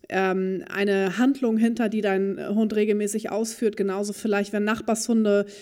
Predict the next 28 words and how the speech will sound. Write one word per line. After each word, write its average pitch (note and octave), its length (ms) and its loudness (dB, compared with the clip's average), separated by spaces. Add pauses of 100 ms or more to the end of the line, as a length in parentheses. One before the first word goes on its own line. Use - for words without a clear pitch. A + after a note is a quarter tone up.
(140)
bellen, G#3+ 400 4
dass G3+ 140 -4
dein G3+ 160 0
Hund A3 140 2
dann A3 100 0
auch A3 200 -2
anfängt G#3 420 -4
zu G#3+ 120 -4
bellen. F#3+ 380 2
Also F#3+ 200 0
da F#3+ 140 2
gibt's G#3 200 -2
meistens A3 320 0
schon G#3+ 280 0 (320)
wirklich A3 420 2
ritualisierte A3+ 720 2
Verhaltensweisen, G3+ 720 0
die F#3+ 80 4
darauf F3+ 240 0
folgen. A3 500 2 (280)
Und G3+ 160 0
die A3 60 4
müssen A3+ 240 2
wir A3+ 80 2
so G#3+ 60 2
ein G#3+ 60 0
bisschen A3 220 -4
unterbrechen. A3 800 -2